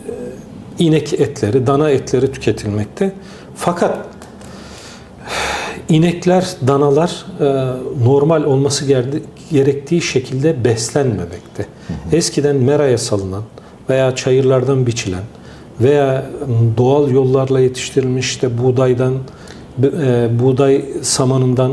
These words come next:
Speaker 1: arpa samanından
Speaker 2: Şöyle diyebilir miyiz hocam?
Speaker 1: beslenen hayvanlar.
Speaker 2: Yağmur yağdığında büyüyen otla beslenen hayvanlar bunlar.
Speaker 1: Hayvanlar.
Speaker 2: Ama
Speaker 1: Bugün,
Speaker 2: şimdi öyle değil.
Speaker 1: bugün için maalesef öyle değil.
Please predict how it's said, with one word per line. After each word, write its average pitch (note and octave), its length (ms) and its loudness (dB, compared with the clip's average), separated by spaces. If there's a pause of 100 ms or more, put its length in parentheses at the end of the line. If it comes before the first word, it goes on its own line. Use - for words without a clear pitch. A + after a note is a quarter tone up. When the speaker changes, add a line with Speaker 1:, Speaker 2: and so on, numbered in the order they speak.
Speaker 1:
arpa B2+ 320 0
samanından B2+ 380 0
Speaker 2:
Şöyle D#3+ 280 4
diyebilir G3+ 300 4
miyiz E3+ 80 4
hocam? C#3 120 4
Speaker 1:
beslenen C#3 340 2
hayvanlar. E3 400 2
Speaker 2:
Yağmur G3+ 160 4
yağdığında B2 840 2
büyüyen D3+ 520 2 (100)
otla F#3+ 520 0
beslenen E3+ 500 2
hayvanlar F3 280 4
bunlar. F3 160 4
Speaker 1:
Hayvanlar. F3+ 640 4 (200)
Speaker 2:
Ama E3+ 100 4
Speaker 1:
Bugün, G#3 120 2
Speaker 2:
şimdi D#3 220 2
öyle D#3 220 2
değil. - 300 -2
Speaker 1:
bugün D#3+ 260 0
için D3+ 300 -6
maalesef C#3+ 520 0
öyle C#3 240 2
değil. B2+ 160 0